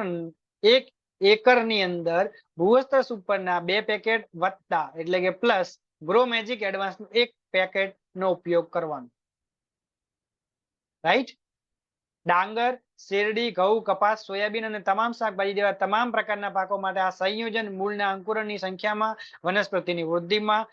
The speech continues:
ફૂલ અને ફળની સંખ્યામાં વધારો કરે છે. કપાસની સિઝન ચાલુ થઈ ગઈ તો કપાસમાં પણ તમે આ રીતે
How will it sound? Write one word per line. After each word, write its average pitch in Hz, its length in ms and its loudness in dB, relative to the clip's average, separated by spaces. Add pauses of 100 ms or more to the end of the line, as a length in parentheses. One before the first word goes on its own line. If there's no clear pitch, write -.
(280)
ફૂલ 277 220 2
અને 226 300 0
ફળની 208 400 -2
સંખ્યામાં 190 520 -6
વધારો 156 320 0
કરે 147 280 -8
છે. 147 180 -8 (1700)
કપાસની 185 400 0
સિઝન 196 300 -6
ચાલુ 196 180 4
થઈ 202 160 2
ગઈ 208 120 2
તો 185 100 2
કપાસમાં 180 460 0
પણ 190 140 0
તમે 185 160 4
આ 180 120 6
રીતે 185 200 2